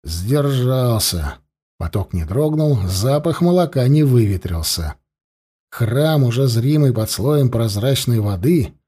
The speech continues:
застыл почти на поверхности. Что делать?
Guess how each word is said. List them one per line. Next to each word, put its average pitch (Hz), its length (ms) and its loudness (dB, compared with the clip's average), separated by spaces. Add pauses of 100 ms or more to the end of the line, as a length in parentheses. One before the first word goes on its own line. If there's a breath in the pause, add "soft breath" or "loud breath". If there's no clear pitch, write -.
(380)
застыл 147 600 0
почти 151 460 0
на 151 80 2
поверхности. 123 960 0 (960)
Что - 480 -8
делать? 98 800 -6